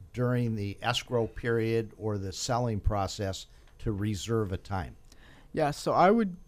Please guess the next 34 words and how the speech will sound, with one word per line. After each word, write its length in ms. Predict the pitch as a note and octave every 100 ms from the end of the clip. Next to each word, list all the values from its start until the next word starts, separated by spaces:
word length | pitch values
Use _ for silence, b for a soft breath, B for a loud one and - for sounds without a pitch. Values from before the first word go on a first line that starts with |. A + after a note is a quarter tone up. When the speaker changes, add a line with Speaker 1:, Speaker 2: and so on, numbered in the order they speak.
| -
Speaker 2:
say 420 | - - E3+ E3+
that, 460 | D#3+ D3+ C#3+ C#3 - -
you 80 | A3
know, 100 | E3
the 100 | D#3+
sooner 300 | - G3+ G3+
the 80 | F#3
better. 300 | D#3 - - - B B B -
Um, 400 | F3 E3+ C#3+ D3 - -
I 120 | E3+
would, 220 | F3 F3 -
you 100 | G3+
know, 80 | E3
we've 320 | D#3 F#3 F3
always 220 | F3+ E3+
recommended, 520 | E3 D#3+ D#3+ D#3 D#3
you 80 | D#3+
know, 80 | D#3+
at 60 | D3+
least 220 | D#3+ -
a 40 |
couple 300 | - F#3 E3+ D#3
weeks 280 | D#3 -
in 60 | D#3
advance 440 | C#3+ C#3+ C#3 A#2 -
to 240 | D#3+ C#3+
guarantee 580 | D3 D#3 D3+ C#3+ - C#3+
that, 200 | C#3 A#2+
you 80 | D#3
know, 60 | C#3
we 100 | C#3+
have 160 | D3
availability, 800 | C#3 C#3 C3 C#3+ D3+ D3+ D3 D3 B B B B
um, 340 | D3 C3 A2+